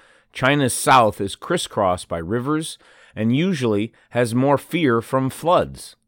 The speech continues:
Winters are dry and sometimes lead to droughts. They are getting more severe as weather patterns shift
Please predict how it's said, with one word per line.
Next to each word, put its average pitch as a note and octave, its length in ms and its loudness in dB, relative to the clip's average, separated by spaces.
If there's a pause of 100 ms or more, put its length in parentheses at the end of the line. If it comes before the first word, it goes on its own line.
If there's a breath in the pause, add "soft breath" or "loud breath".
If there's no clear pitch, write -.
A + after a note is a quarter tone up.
(840)
Winters C3 500 0
are B2 80 0
dry F#2+ 680 2 (280 soft breath)
and G#2+ 120 -4
sometimes A#2+ 640 2
lead G#2 320 -2
to F#2 80 -12
droughts. - 720 -6 (880)
They A2+ 180 0
are A2 120 2
getting B2+ 360 2
more C#3 280 2
severe B2 640 0
as G#2 180 -4
weather C3+ 320 2
patterns G2 480 -4
shift - 460 -4